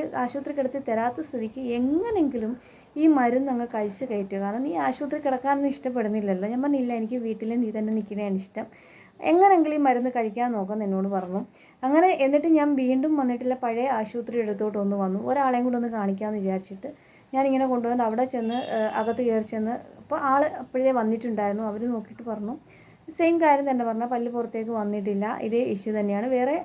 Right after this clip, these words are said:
കാര്യങ്ങളൊന്നും ഇനി ചെയ്യാനില്ല, ഈ മരുന്ന് തന്നെ ചെയ്തിട്ട് വാ എപ്പോൾ തുറക്കാൻ പറ്റുന്നോ ആ സമയത്ത് എന്തെങ്കിലും ചെയ്യാൻ പറ്റുള്ളൂ, അത് മെയിൻ ആൾ വന്നിട്ട് ചെയ്യാനൊക്കെ ഉള്ളൂ, വേറെ കാര്യങ്ങളൊന്നും ഇല്ലയെന്ന്" പറഞ്ഞിട്ട് ഞാൻ വീട്ടിലേക്ക് വന്നു. പിന്നെ ഞാൻ ഹോസ്പിറ്റലിലേക്ക് പോയില്ല.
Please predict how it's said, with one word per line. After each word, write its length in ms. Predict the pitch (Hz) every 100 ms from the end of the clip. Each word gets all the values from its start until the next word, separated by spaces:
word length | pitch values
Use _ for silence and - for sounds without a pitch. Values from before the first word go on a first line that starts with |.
| - - -
കാര്യങ്ങളൊന്നും 540 | 247 240 247 262 233 233
ഇനി 140 | 226
ചെയ്യാനില്ല, 440 | 233 214 220 220 240
ഈ 60 |
മരുന്ന് 340 | 320 277 247 269
തന്നെ 220 | 247 247
ചെയ്തിട്ട് 420 | 247 208 202 233 339 269
വാ 180 | 262 277 -
എപ്പോൾ 280 | 294 - 330
തുറക്കാൻ 480 | 302 254 247 269 285
പറ്റുന്നോ 460 | 254 190 202 196 233
ആ 120 | - 233
സമയത്ത് 420 | 254 233 220 202
എന്തെങ്കിലും 340 | 254 220 226 240
ചെയ്യാൻ 300 | 208 196 220
പറ്റുള്ളൂ, 340 | 202 196 202
അത് 200 | 220 196 285 - - - -
മെയിൻ 240 | 277 311 339
ആൾ 180 | 285 269
വന്നിട്ട് 360 | 262 233 220 254 -
ചെയ്യാനൊക്കെ 520 | 240 220 220 233 196
ഉള്ളൂ, 160 | 202 214
വേറെ 240 | 269 269 285
കാര്യങ്ങളൊന്നും 500 | 254 233 247 240 226
ഇല്ലയെന്ന്" 340 | 202 202 220
പറഞ്ഞിട്ട് 280 | 220 190 226 240
ഞാൻ 160 | 214
വീട്ടിലേക്ക് 400 | 202 196 196 196
വന്നു. 180 | 220 202
പിന്നെ 220 | 202 247
ഞാൻ 100 | 285
ഹോസ്പിറ്റലിലേക്ക് 500 | 269 233 - 247 269
പോയില്ല. 260 | 226 196